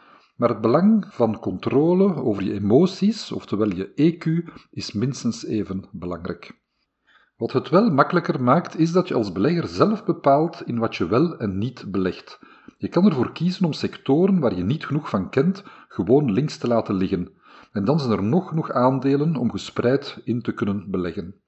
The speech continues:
Kortom, je kan door rationele keuzes op voorhand te maken, je het zelf heel eenvoudig maken, zeker op emotioneel vlak. Dat maakt het makkelijker om de beurs of de verpersoonlijking ervan, mister Market zoals we het noemen,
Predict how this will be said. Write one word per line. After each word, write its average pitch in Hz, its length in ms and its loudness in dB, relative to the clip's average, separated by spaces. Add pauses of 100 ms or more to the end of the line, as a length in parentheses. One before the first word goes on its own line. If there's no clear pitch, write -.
(400)
Kortom, 156 400 2
je 139 140 2
kan 156 260 0
door 123 160 2
rationele 151 560 -2
keuzes 127 340 4
op 107 140 -2
voorhand 180 420 0
te 143 120 -2
maken, 139 420 -2 (200)
je 107 120 -2
het 98 220 -6
zelf - 580 -2
heel 123 420 2 (300)
eenvoudig 113 720 2
maken, 113 480 -2
zeker 107 320 -2
op - 160 -6
emotioneel 92 520 -6 (140)
vlak. - 460 -12 (720)
Dat 135 180 -4
maakt 135 140 4
het 135 140 2
makkelijker 180 420 0
om 127 100 0
de 98 100 -2
beurs 131 560 0
of 107 140 -6
de 104 80 -14
verpersoonlijking 165 880 0
ervan, 160 340 0
mister 98 280 -4
Market 117 380 -2
zoals 139 220 0
we 131 60 0
het 123 120 -2
noemen, 123 320 -4